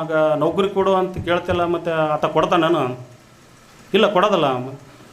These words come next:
ಮತ್ತು ಇವನು ನಮ್ಗೆ ಏನು ಮಾಡೋದಲ್ಲ, ಅವನು ಏನು ಕೊಡೋದಲ್ಲ ಅಂದರೆ ಮತ್ತೆ ನೀ ಹೋಗೋದು ಎದಕ್ಕೆ ಅಂತ ಕೇಳ್ತಾನೆ ಅವನು.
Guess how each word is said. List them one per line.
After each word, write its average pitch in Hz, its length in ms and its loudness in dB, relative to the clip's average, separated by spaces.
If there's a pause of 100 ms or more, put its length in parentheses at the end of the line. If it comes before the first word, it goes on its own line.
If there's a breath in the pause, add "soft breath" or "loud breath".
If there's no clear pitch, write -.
(1080)
ಮತ್ತು 214 160 2
ಇವನು 233 380 4
ನಮ್ಗೆ 233 300 2
ಏನು 233 120 2
ಮಾಡೋದಲ್ಲ, 208 400 2
ಅವನು 226 260 0
ಏನು 240 180 -2
ಕೊಡೋದಲ್ಲ 233 340 0
ಅಂದರೆ 190 240 0
ಮತ್ತೆ 220 180 -6
ನೀ 214 260 0
ಹೋಗೋದು 233 360 2
ಎದಕ್ಕೆ 226 200 -2
ಅಂತ 202 120 -4
ಕೇಳ್ತಾನೆ 220 320 -4
ಅವನು. 104 200 -10